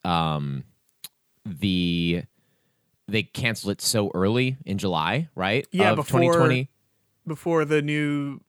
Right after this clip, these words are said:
Speaker 2: the Series X and S were even
Speaker 1: Oh, or, uh, were they
Speaker 2: out.
Speaker 1: announced
Speaker 2: Yeah.
Speaker 1: then?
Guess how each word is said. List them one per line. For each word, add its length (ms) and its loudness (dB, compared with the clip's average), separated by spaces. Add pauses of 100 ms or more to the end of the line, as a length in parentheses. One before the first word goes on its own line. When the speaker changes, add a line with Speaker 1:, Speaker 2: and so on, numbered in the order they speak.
(360)
Speaker 2:
the 140 -6
Series 260 2
X 180 0
and 120 -2
S 180 0
were 160 -2
even 460 -2 (580)
Speaker 1:
Oh, 300 2
or, 260 2
uh, 140 -8
were 140 2
they 80 6
Speaker 2:
out. 40 4
Speaker 1:
announced 320 0
Speaker 2:
Yeah. 140 2
Speaker 1:
then? 120 -6